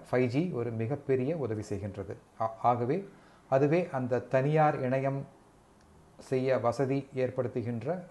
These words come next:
ஃபைவ் ஜி தரக்கூடிய முதல், ஆ, வித்தியாசமான அனுபவமாகும்.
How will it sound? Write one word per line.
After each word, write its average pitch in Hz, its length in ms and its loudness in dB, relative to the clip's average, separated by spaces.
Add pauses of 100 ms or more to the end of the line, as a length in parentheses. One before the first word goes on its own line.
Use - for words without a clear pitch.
ஃபைவ் 123 120 2
ஜி 127 160 -2
தரக்கூடிய 120 520 -2
முதல், 123 460 -4 (600)
ஆ, 117 320 0 (180)
வித்தியாசமான 135 800 0
அனுபவமாகும். 107 600 -4